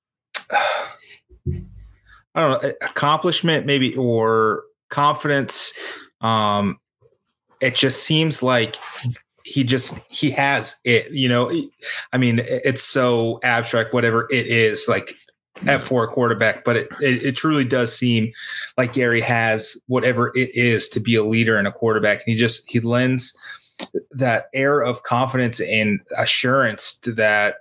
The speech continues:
and s-, stability that you need at the quarterback position from a guy who's literally done it at one of the highest levels in college football. And it, it just makes a lot of sense why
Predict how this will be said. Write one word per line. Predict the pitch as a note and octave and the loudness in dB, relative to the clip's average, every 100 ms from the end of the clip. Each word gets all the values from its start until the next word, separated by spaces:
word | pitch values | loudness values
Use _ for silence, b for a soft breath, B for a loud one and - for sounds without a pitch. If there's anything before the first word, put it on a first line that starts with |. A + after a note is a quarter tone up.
| _ | _
and | A2+ A2 G#2 - | -2 0 0 -2
s-, | - - - | 0 0 2
stability | - B2 A2+ A#2+ C#3 A#2 | 2 2 0 2 2 2
that | G#2 G#2 G2+ - D#3+ - - - _ _ _ _ _ | 2 2 2 0 -6 -6 -12 -18 _ _ _ _ _
you | C#3 A#2+ | 0 2
need | A2 B2 C#3+ | 2 2 2
at | G#2+ | -2
the | - | -2
quarterback | C3 C3 A#2 G2+ | -2 2 0 0
position | A#2 A2+ - A2 A#2 _ _ | 0 0 2 -2 -4 _ _
from | C3+ B2 | -2 -2
a | A2+ | -2
guy | A#2+ C#3 | 0 0
who's | C3+ B2 A2 A2+ | 0 0 0 0
literally | A#2+ B2+ B2 A2+ G2 - | 2 2 0 0 -4 -2
done | A2 B2 | 0 2
it | A2 - | 0 0
at | A#2 A2+ A2 B B B _ | 0 0 -2 B B B _
one | - B2+ | -4 0
of | |
the | A2 | 0
highest | A#2 A#2 A#2+ B2+ | 0 0 0 0
levels | A#2+ A#2 G#2+ | 2 2 0
in | G#2+ | -2
college | - G#2+ G2+ - | 0 0 0 0
football. | A2+ A2 G2+ G2 | -2 0 2 2
And | G#2 A2 G#2 | 2 2 2
it, | A#2 - | 0 -2
it | B2 | 0
just | A#2 B2+ - | 0 0 0
makes | A#2+ A#2+ A#2 | 0 0 0
a | G#2+ | -2
lot | G#2 G#2 G#2 | 0 2 2
of | |
sense | - - G#2+ - | 0 2 0 0
why | G#2 G#2 G#2 G#2 | 0 2 2 0